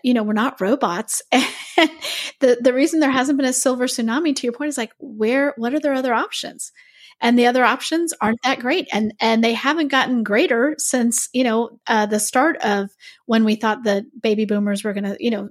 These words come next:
or did start to retire, right? When they reached retirement age. It's not like, wow, there's so many more different and unique, innovative options out there now for them. And you have rents that have, have gotten higher.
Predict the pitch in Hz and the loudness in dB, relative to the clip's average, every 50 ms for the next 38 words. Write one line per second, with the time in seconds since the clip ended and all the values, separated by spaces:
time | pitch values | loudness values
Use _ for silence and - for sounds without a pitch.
0 | - - 226 226 214 208 196 269 254 - - - - - 220 - - - 202 190 | -6 -4 -4 -2 -2 0 0 0 0 0 -2 -4 -4 -4 -4 -4 -6 -6 -6 -6
1 | - - 190 175 180 185 196 220 226 - 233 214 202 196 196 208 233 - - - | -6 -6 -6 -6 -4 -4 -4 -4 -4 -4 -4 -4 -4 -2 -2 -2 -2 -4 -6 -8
2 | - _ _ _ 226 208 - - 220 208 196 190 196 190 196 - - - 247 - | -10 _ _ _ -6 -4 -4 -2 -2 -2 0 0 -2 -2 -4 -6 -8 -6 -6 -2
3 | - 285 254 233 247 226 233 240 240 254 247 233 240 226 240 - - - - 311 | 0 0 0 0 0 -2 0 0 0 2 2 2 2 0 0 -4 -4 -2 0 0
4 | 349 359 339 330 302 285 262 247 247 - - - - - _ _ 226 226 254 277 | 2 2 2 2 2 2 0 0 -2 -6 -14 -20 -20 -20 _ _ 0 2 4 4
5 | 294 294 294 247 269 269 269 - 285 262 262 - - - 226 233 226 233 233 240 | 4 4 2 2 0 0 0 2 2 0 0 0 -2 0 0 2 4 4 4 2
6 | 254 247 - - - _ _ - 254 285 269 247 254 254 240 220 - - - 220 | 2 0 -4 -8 -10 _ _ 0 2 2 4 4 4 2 2 0 -2 -2 -2 0
7 | 226 226 - - 226 214 208 190 202 196 220 226 - 233 208 196 190 185 185 180 | 0 -2 -4 -4 -4 -4 -2 -2 -2 -2 -2 -2 -2 -2 -2 -2 -2 -2 -4 -6
8 | 175 - - 190 202 175 180 180 226 262 - - - - - _ - 226 233 226 | -6 -6 -8 -6 -6 -4 -4 -4 -4 -6 -6 -10 -16 -18 -20 _ 0 2 2 2
9 | 240 247 233 220 190 190 190 202 196 190 202 240 - - - 254 247 247 240 233 | 2 2 2 0 0 -2 -4 -6 -6 -4 -4 -2 -2 -2 -2 -2 -2 -2 -2 -4
10 | - - _ 226 233 233 226 220 220 240 240 233 247 226 - - 240 254 277 302 | -8 -10 _ -2 0 0 0 -2 -2 -2 -2 -2 -2 -6 -6 -4 -2 -2 -2 -2
11 | 311 | -2